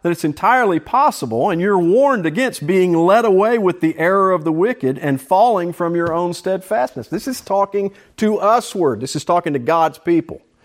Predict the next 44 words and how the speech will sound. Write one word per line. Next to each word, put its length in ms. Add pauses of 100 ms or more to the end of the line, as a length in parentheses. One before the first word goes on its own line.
(500)
You 140
most 280
certainly 440
can 260
fall 460
into 200
these 240
errors, 380
and 160
that's 220
why 240
we're 240
warned 420
against 440
them. 180 (960)
That's 180
why 140
it's 100
so 140
important 400
that 140
that 200
section 400
in 140
chapter 340
two 340
that 140
I 140
pointed 420
out 180
was 160
talking 440
to 40
God's 300
people. 340
It's 140
important 400
that 100
we 160
interpret 520
it 100
in 140
that 180
way, 280